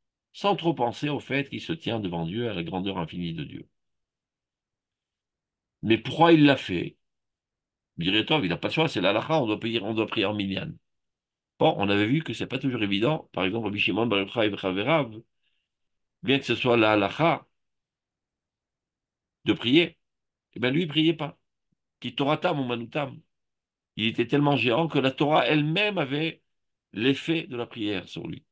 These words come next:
Alors peut-être qu'on aurait dû dire la même chose pour Rabbi Akiva.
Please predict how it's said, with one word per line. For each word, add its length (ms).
Alors 200
peut-être 300
qu'on 460
aurait 120
dû 120
dire 200
la 80
même 120
chose 180
pour 80
Rabbi 160
Akiva. 400